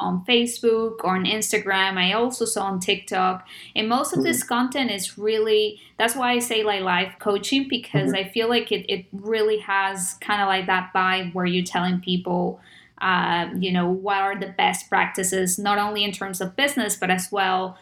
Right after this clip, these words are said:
Speaker 1: on a personal level, right?
Speaker 2: Right.
Speaker 1: Yeah.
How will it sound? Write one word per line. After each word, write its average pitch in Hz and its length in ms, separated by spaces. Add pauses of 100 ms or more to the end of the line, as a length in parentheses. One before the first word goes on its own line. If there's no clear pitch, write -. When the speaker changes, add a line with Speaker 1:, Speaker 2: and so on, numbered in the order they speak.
(140)
Speaker 1:
on 196 140
a 185 140
personal 185 400
level, 180 440
right? 208 360 (760)
Speaker 2:
Right. 123 300 (500)
Speaker 1:
Yeah. 208 380